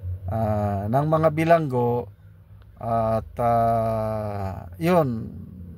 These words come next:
pag na, napailan ka kasi ng kaso,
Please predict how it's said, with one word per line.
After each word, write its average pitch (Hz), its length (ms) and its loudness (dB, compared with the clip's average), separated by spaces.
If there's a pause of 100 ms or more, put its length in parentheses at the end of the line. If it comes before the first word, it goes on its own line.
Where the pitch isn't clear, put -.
(1800)
pag 135 320 4
na, 143 320 2
napailan 143 560 0
ka 156 160 -6
kasi 147 320 -8
ng 143 160 -6
kaso, 95 480 -4